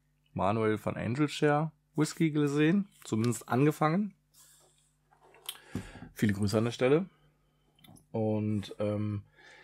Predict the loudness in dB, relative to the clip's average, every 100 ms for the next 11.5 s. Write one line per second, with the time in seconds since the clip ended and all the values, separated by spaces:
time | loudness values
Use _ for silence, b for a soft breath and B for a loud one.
0 | b b _ 4 8 8 8 8 8 8
1 | 2 _ -20 _ _ _ -20 _ _ _
2 | 0 4 6 4 0 _ _ _ _ _
3 | _ _ 0 6 6 10 8 8 6 6
4 | 6 6 2 0 0 2 2 2 2 0
5 | -2 -4 -4 -4 -4 -2 4 4 4 4
6 | 4 4 2 0 0 -2 -2 -2 -4 -2
7 | 0 2 0 -2 0 2 2 -2 -6 -6
8 | -4 2 4 4 2 0 -2 -2 -2 -4
9 | -4 0 0 0 -2 0 0 -2 -6 -6
10 | -8 -6 -6 -6 -8 -6 -4 -4 -4 -6
11 | -6 -8 -10 -12 -18